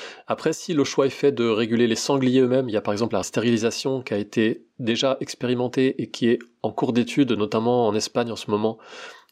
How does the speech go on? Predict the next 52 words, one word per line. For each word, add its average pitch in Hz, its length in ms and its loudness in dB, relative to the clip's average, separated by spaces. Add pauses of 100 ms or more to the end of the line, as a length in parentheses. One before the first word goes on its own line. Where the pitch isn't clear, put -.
(100)
avec, 107 360 -2
euh, 95 540 0
un 104 100 -2
vaccin 120 480 -2
qui, 113 280 -2
euh, 98 360 2
régule, 104 600 2
euh, 92 360 2
une 101 80 -2
des 104 180 0
hormones 107 340 2
de 104 80 -2
la 95 100 2
reproduction 107 640 -4 (640)
chez - 320 -2
ces 101 260 0
animaux 104 460 4
et 92 80 0
qui - 240 -14
permettrait 101 600 -2
au 123 100 2
moins, 139 400 2
en 123 80 0
tout - 100 -14
cas 127 120 0
en 117 80 -4
captivité 110 440 -4
ou 127 60 4
dans 156 80 2
certains 113 400 -2
endroits, 107 560 2
pour 104 100 -6
l'instant 101 220 -6
c'est 98 80 -8
ce - 80 -8
qui - 80 -4
est - 40 -10
testé, 117 380 -4 (340)
d'empêcher 98 360 -2
les 104 80 -2
sangliers 107 260 -2
de 104 60 -6
se - 100 -4
reproduire. 110 540 0
Et 107 80 0
après, 101 260 0
si - 220 -6
le 110 80 0
but 127 240 2
est 107 40 0
de 101 120 0
tuer 147 480 0